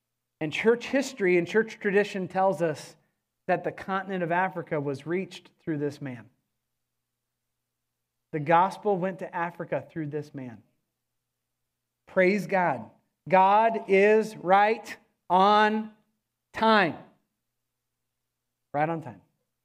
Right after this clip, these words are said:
I close with this illustration. Uh, just six weeks ago, we were out doing, uh, door knocking in the neighborhood. We were doing our, our church surveys and our neighborhood surveys. And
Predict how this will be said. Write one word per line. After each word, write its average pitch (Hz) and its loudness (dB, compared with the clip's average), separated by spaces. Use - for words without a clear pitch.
I 143 -6
close 190 2
with 180 -4
this 196 0
illustration. 175 2
Uh, 151 0
just 147 -10
six 208 -6
weeks 214 -4
ago, 165 0
we 175 -2
were 180 4
out 175 2
doing, 170 0
uh, 151 2
door 180 2
knocking 170 0
in 165 -2
the 160 -2
neighborhood. 170 2
We 165 0
were 160 0
doing 160 -2
our, 147 -4
our 147 -4
church 185 -4
surveys 180 2
and 151 -4
our 147 -4
neighborhood 170 -2
surveys. 170 0
And 175 -2